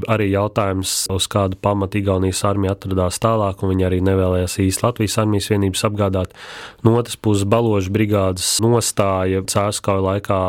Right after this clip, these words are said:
Balodas principā ieturēja neutralitāti, lai gan pēc izšķirošās cēsu kauju fāzes faktiski šī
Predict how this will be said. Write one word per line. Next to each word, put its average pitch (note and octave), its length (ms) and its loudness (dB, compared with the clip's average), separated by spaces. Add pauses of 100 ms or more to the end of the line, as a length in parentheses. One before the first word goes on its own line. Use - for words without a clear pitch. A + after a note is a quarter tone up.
(180)
Balodas F#2+ 500 0 (180)
principā F#2+ 720 0 (100)
ieturēja G2+ 440 0
neutralitāti, G#2 680 0
lai G2 100 0
gan F#2+ 240 0 (520)
pēc G#2 320 0
izšķirošās G2+ 720 0
cēsu G2+ 280 -2
kauju G2 260 0
fāzes G2+ 420 -2
faktiski G#2 480 -2
šī G2 60 0